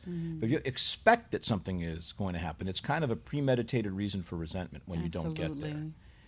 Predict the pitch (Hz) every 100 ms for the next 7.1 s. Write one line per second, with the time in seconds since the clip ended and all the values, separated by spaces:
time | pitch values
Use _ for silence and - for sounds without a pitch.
0 | - - 123 123 - - 123 120 127 120
1 | 98 - 98 92 175 214 - 85 82 92
2 | - 110 113 107 143 151 - - - 110
3 | 127 123 - 120 139 101 80 - 135 185
4 | - 120 127 123 120 117 131 160 190 131
5 | 113 117 113 107 110 110 - 98 107 113
6 | 127 64 76 - 101 110 120 135 147 120
7 | -